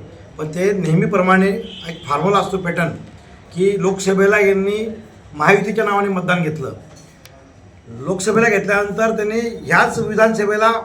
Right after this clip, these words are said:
महायुतीच्या नावाने मतदान घेतलं आणि आताच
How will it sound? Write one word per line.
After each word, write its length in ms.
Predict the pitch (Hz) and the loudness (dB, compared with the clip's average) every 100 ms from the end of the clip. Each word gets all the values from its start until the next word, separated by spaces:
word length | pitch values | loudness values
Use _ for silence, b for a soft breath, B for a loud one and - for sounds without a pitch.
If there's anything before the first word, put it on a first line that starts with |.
| - | -10
महायुतीच्या 600 | 139 147 220 247 254 240 | -8 2 2 2 -2 -2
नावाने 300 | 233 226 226 | 0 0 -2
मतदान 400 | 226 202 202 202 | -4 -4 -4 -2
घेतलं 340 | 170 - 135 113 - B B B | -6 -6 -10 -12 -16 B B B
आणि 220 | 131 165 | -6 -4
आताच 680 | 156 151 180 269 262 - | -2 -2 -2 -2 -4 -4